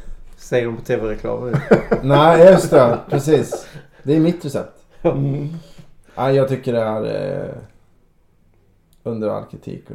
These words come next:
Speaker 2: Alltså,
Speaker 3: Mm.
Speaker 2: det är så enkelt att göra potatisgratäng. Visst, den här färdigkokt i vanlig värme, absolut.
Speaker 3: Ja,
Speaker 2: Men
Speaker 3: spara tid,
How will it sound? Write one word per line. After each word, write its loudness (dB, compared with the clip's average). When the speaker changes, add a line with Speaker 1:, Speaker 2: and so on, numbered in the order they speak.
Speaker 2:
Alltså, -10
Speaker 3:
Mm. -6
Speaker 2:
det 0
är -2
så -6
enkelt -10
att -20
göra -10
potatisgratäng. -12
Visst, -12
den -8
här -4
färdigkokt -8
i -10
vanlig -8
värme, -8
absolut. -10
Speaker 3:
Ja, -4
Speaker 2:
Men -8
Speaker 3:
spara -2
tid, 0